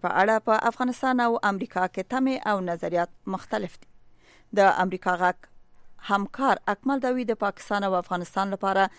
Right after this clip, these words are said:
د امریکا د پخوانی ځانګړي استازي جیمز ډابن سره مرکه کړې چې غټ ټکي په رپورت کې اورئ. افغانستان او پاکستان لپاره د امریکا مخکنی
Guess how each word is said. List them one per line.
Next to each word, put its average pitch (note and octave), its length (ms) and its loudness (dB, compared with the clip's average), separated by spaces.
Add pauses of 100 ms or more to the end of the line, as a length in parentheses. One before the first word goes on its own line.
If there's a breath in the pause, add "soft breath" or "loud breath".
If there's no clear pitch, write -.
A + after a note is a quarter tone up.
(360 loud breath)
د G#3 180 8 (120)
امریکا A#3+ 420 -2
د G#3+ 100 -6
پخوانی A3 400 -2 (140)
ځانګړي G#3 380 -2 (140)
استازي E3 400 -4 (360 soft breath)
جیمز A3 240 0 (180)
ډابن A3 340 0
سره F3 220 -2
مرکه E3+ 360 -2
کړې A#3 220 -4
چې A3 100 -2 (520 soft breath)
غټ G3 160 0 (160)
ټکي A3 260 -6 (320)
په G#3 120 -2
رپورت G3 280 -6
کې - 180 -10
اورئ. E3+ 200 -10 (1300)
افغانستان B3 520 -2
او - 100 -4
پاکستان G#3+ 480 -4
لپاره G#3 340 0 (160)
د F#3 160 0 (140)
امریکا F3+ 400 -4 (160)
مخکنی F#3+ 400 -6